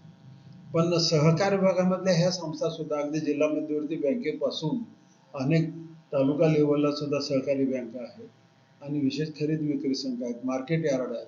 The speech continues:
मार्केट कमिटी आहेत, सर, ह्या सहकारी संस्था आपल्या भागाच्या विकासासाठी आहेत. तिथं सगळे एकत्रितच असतात. त्यामुळं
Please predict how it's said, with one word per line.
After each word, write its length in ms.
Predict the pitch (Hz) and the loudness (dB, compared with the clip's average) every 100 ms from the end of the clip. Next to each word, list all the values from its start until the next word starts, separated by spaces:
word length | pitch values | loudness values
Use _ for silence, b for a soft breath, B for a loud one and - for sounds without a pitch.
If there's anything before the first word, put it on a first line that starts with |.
| 135 | -8
मार्केट 320 | 120 - 131 - | -10 -10 -10 -6
कमिटी 300 | 135 156 143 | -4 -4 -4
आहेत, 340 | 117 110 113 | -4 -6 -6
सर, 180 | - - - - - | -4 -4 -4 -6 -6
ह्या 100 | 220 | -4
सहकारी 420 | 214 214 - 226 220 | -2 -2 0 -2 -2
संस्था 400 | 220 214 - 208 | -2 -2 -2 -4
आपल्या 200 | 220 202 | -2 0
भागाच्या 400 | 180 185 185 196 | 0 0 0 -2
विकासासाठी 720 | 180 180 165 180 143 - 139 | -2 -2 -2 -4 -6 -10 -14
आहेत. 120 | - - b b b - | -16 -20 b b b -2
तिथं 220 | 180 180 | 4 8
सगळे 280 | 220 220 226 | 8 8 12
एकत्रितच 640 | 220 220 220 - - - | 12 10 6 6 2 2
असतात. 400 | 208 - 185 180 - - - - - - | 2 2 0 -2 -4 -8 -10 -14 -16 -4
त्यामुळं 480 | 175 185 208 226 226 | 2 4 6 4 4